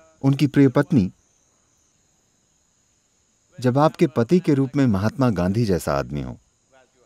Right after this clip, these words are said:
तो एक पत्नी के लिए ये बहुत कठिन जीवन है। एक महिला के लिए इस तरह के पुरुष की पत्नी होना एक असंभव रूप से कठिन काम है,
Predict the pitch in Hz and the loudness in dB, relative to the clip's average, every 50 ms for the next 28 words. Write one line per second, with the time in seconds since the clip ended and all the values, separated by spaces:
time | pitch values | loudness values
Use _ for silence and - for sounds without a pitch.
0 | _ 143 143 _ _ _ _ _ _ _ _ _ _ _ _ _ _ _ _ _ | _ _ _ _ _ _ _ _ _ _ _ _ _ _ _ _ _ _ _ _
1 | - 95 104 107 - - 98 - - 127 135 127 - 123 110 113 120 123 127 117 | -4 -2 -2 -2 -2 -2 -4 -2 0 0 0 2 0 0 0 0 0 -2 -2 -4
2 | - 80 110 113 - - - - - 127 131 107 80 71 65 64 62 60 62 - | -4 -4 -6 -6 -4 -2 -4 -2 0 0 0 0 -2 -6 -10 -10 -12 -14 -16 -18
3 | _ _ _ _ _ _ _ _ _ _ _ _ _ _ _ _ _ _ _ _ | _ _ _ _ _ _ _ _ _ _ _ _ _ _ _ _ _ _ _ _
4 | _ _ _ _ _ _ _ _ _ _ _ _ _ _ _ _ _ _ _ _ | _ _ _ _ _ _ _ _ _ _ _ _ _ _ _ _ _ _ _ _
5 | - - - - 123 98 92 98 120 135 160 165 - 160 151 143 147 147 147 143 | -4 -4 -2 0 0 0 2 2 4 4 4 4 2 0 0 0 0 0 0 -2
6 | - - 120 117 127 131 - 131 110 - 104 117 123 - - - 101 - 92 - | -2 -2 0 0 0 0 -2 -4 -4 -2 0 0 0 0 -2 -4 -2 -2 -2 0
7 | - 120 120 104 87 78 73 76 104 - - _ _ _ _ _ _ _ _ _ | 2 2 2 2 2 0 -2 -4 -8 -10 -14 _ _ _ _ _ _ _ _ _
8 | _ _ _ - 123 127 - - - - - 101 104 113 120 131 120 101 104 104 | _ _ _ -4 -4 -4 -4 -6 -6 -2 0 2 2 4 4 2 2 2 0 -2
9 | - - 120 101 87 80 - 92 90 80 73 65 60 57 57 - - | -2 -2 -2 -2 -2 0 0 0 -2 -2 -2 -6 -8 -8 -12 -14 -18